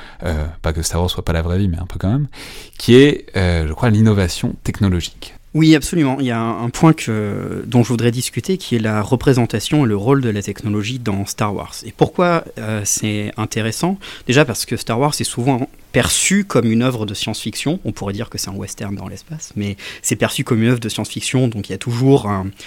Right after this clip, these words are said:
Speaker 2: un imaginaire de la technologie. Il faut que ce soit futuriste, même si ça se passe, euh, il y a bien, bien longtemps.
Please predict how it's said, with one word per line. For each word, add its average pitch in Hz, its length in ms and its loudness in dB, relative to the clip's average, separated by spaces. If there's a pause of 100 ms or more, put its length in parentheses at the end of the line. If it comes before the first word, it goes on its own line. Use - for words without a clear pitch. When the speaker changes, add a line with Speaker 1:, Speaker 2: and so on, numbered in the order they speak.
(220)
Speaker 2:
un 107 100 2
imaginaire 107 540 0
de 110 80 -6
la 98 140 -6
technologie. 127 560 0
Il 170 80 -2
faut - 120 -10
que - 80 -10
ce - 60 -8
soit - 160 -6
futuriste, - 720 0
même 110 180 -2
si - 100 -4
ça 117 120 0
se - 80 -6
passe, - 420 2
euh, 104 320 -2
il 104 100 -6
y 104 80 0
a 101 220 0
bien, 113 180 2
bien 110 160 0
longtemps. 110 400 4